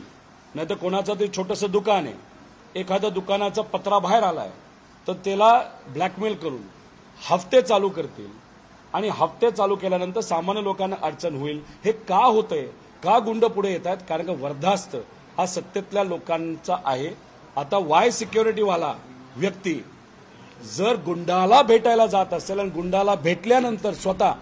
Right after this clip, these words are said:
त्याला Y Z security मिळत असेल, तर अजबच सरकार आहे असं कुठंतरी आपल्याला म्हणावं लागेल. त्यामुळे गुंडाराज थांबवायचा असेल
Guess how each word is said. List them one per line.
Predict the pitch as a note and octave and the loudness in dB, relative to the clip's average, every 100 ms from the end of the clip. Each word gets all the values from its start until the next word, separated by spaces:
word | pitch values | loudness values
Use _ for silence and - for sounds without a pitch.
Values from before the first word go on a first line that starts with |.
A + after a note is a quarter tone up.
| - - - - | -12 -20 -20 -8
त्याला | F#3 G#3 | 0 0
Y | D#3+ F3 A3+ | 2 2 2
Z | F#3 G#3+ A3 | 2 2 2
security | F#3+ F3+ G#3 G3+ G#3 | -4 -4 -4 -4 -6
मिळत | G3 G3 | -6 -6
असेल, | F3 - G3 D3 - - - - - - - - | -6 -4 -4 -6 -12 -20 -20 -20 -20 -20 -20 -12
तर | F3+ D3+ - - | -12 -12 -14 -6
अजबच | E3 A3 C#4+ C#4 - | 2 4 4 2 0
सरकार | A3+ A3 | -2 0
आहे | G#3+ | 2
असं | G3+ F3 | 0 -2
कुठंतरी | G3 F#3 F#3+ F#3+ | -6 -8 -4 -4
आपल्याला | F3+ F3+ G3+ B3 - - - - | -4 -4 -6 -6 -14 -20 -20 -12
म्हणावं | C#3 F3+ G3+ G3 | -6 0 2 2
लागेल. | D#3+ F3+ G#3 | 0 -4 -4
त्यामुळे | F#3 F3+ | -4 -4
गुंडाराज | C#3 F3+ A#3 A#3 A#3 G#3+ F3+ | -4 2 6 6 6 2 -4
थांबवायचा | F#3 G#3+ G#3 G#3 | -2 -2 0 -2
असेल | F#3 F#3+ C3+ | -2 -4 -8